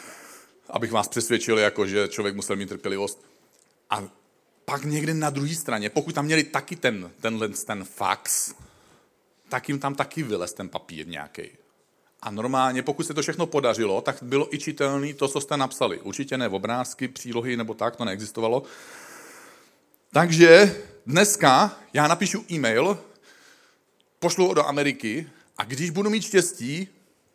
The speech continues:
tak možná ještě dneska mi odpoví a možná ještě dneska budu mít smlouvu a můžu mít smlouvu s autorem, že můžu vydat jeho knížku, i když jsem ho nikdy neviděl, a během jednoho dne, někdy i během hodiny a někdy během pár minut dokážu vyřídit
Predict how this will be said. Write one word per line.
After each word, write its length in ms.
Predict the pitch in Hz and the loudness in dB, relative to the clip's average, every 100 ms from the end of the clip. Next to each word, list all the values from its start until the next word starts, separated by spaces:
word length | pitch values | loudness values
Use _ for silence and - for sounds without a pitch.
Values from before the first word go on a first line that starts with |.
| _ - | _ -10
tak 160 | 135 | -4
možná 360 | 147 196 180 165 | 0 0 2 0
ještě 220 | 160 165 | 2 0
dneska 320 | 165 214 - | 0 -2 -2
mi 120 | 185 | -4
odpoví 500 | 180 160 151 127 117 | -2 -2 -2 -2 -4
a 100 | - | -6
možná 280 | 139 156 170 | -6 -4 -2
ještě 220 | 165 - | -2 0
dneska 340 | 139 165 - 135 | 0 0 -2 -6
budu 140 | 139 | -4
mít 160 | 143 135 | -4 -4
smlouvu 540 | 127 120 117 117 131 - - | -4 -2 -2 -2 -4 -8 -10
a 60 | 113 | -8
můžu 680 | 131 151 160 139 139 151 151 | -4 -4 -4 -4 -4 -4 -6
mít 220 | 127 139 | -8 -8
smlouvu 300 | 131 127 139 | -4 -4 -4
s 120 | 139 | -6
autorem, 400 | 127 123 113 113 | -6 -4 -4 -4
že 80 | 117 | -8
můžu 280 | 147 175 175 | -8 -8 -6
vydat 320 | 147 143 139 | -4 -4 -4
jeho 200 | 131 135 | -6 -6
knížku, 380 | 117 113 - 120 | -8 -8 -8 -8
i 80 | 117 | -6
když 160 | 113 | -8
jsem 140 | 123 113 | -10 -8
ho 160 | 117 | -8
nikdy 300 | 101 117 117 | -6 -6 -4
neviděl, 400 | 110 101 104 104 - | -6 -4 -2 -2 -2
a 60 | |
během 320 | 107 107 110 | -4 -4 -2
jednoho 320 | 107 104 107 104 | -4 -4 -4 -6
dne, 180 | 104 | -6
někdy 260 | 101 117 127 | -4 -2 -4
i 120 | 135 | -8
během 240 | 123 120 123 | -10 -10 -8
hodiny 320 | 117 127 117 | -8 -8 -8
a 80 | 123 | -10
někdy 280 | 151 190 175 | -8 -6 -4
během 260 | 156 170 | -6 -6
pár 280 | 165 143 151 | -10 -10 -8
minut 320 | 151 107 - _ _ _ _ | -8 -8 -12 _ _ _ _
dokážu 640 | 113 110 120 113 107 117 117 - _ _ | -12 -8 -8 -8 -6 -6 -6 -14 _ _
vyřídit 460 | 104 120 110 110 | -6 -6 -4 -8